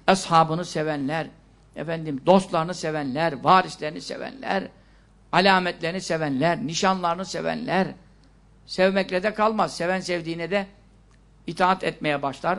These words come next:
ona uyar, ona benzer derken insan imanını kurtarır, ahirette Resulullah'a kavuşur. Sallallahu aleyhi ve sellem. Adam çıkmış diyor, benim sakalıma efendim anarşist sakalı diyor.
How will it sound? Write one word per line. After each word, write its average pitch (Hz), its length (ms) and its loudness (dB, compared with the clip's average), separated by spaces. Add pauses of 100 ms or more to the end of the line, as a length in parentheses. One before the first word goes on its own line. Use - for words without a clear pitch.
(140)
ona 156 240 -2
uyar, 147 260 -2
ona 156 300 -2
benzer 151 420 0 (360)
derken 202 500 4 (360)
insan 202 360 -2
imanını 165 420 0
kurtarır, 208 480 0 (520)
ahirette 170 560 2
Resulullah'a 170 460 -2
kavuşur. 147 340 -2 (360)
Sallallahu 143 720 4
aleyhi - 180 -14
ve - 40 -20
sellem. - 1080 -18 (640)
Adam 185 260 0
çıkmış 180 340 -10
diyor, 90 220 -2 (720)
benim 190 320 -2
sakalıma 180 640 0 (300)
efendim 170 480 -2
anarşist 214 500 0
sakalı - 300 -12
diyor. - 280 -20